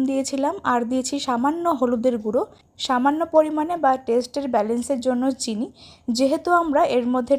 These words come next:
টক আম ইউজ করব। তো সমস্ত কিছু শুকনো অবস্থায় বেসনের সাথে ভালো মতন মিক্স করতে হবে, যেন বেসনের মধ্যে কোনো রকম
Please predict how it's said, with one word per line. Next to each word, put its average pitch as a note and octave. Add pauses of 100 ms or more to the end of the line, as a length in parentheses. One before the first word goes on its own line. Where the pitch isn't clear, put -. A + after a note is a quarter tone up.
টক B3
আম A#3+
ইউজ A#3+
করব। G#3 (540)
তো -
সমস্ত C#4
কিছু F4
শুকনো C#4+
অবস্থায় D4+
বেসনের B3+
সাথে A#3 (100)
ভালো G#3+
মতন A#3 (100)
মিক্স A#3+
করতে G#3
হবে, G3 (420)
যেন B3 (140)
বেসনের C#4
মধ্যে D4
কোনো B3+
রকম B3